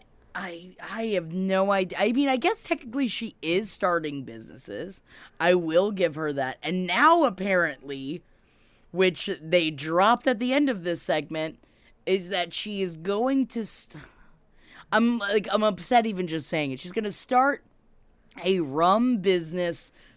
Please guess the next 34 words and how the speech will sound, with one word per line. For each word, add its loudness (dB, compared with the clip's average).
to 2
go 6
against -2
Daddy's 2
rum 4
business, -2
even -4
though 6
this 2
is -4
the -2
first 2
time 2
we've -4
heard 0
about 0
the -2
rum 0
business 0
in -8
the, -2
in 0
the -2
fourth -4
season. -6
But 0
apparently 2
he's -2
always 8
been 2
the 2
king 0
of -2
rum. 2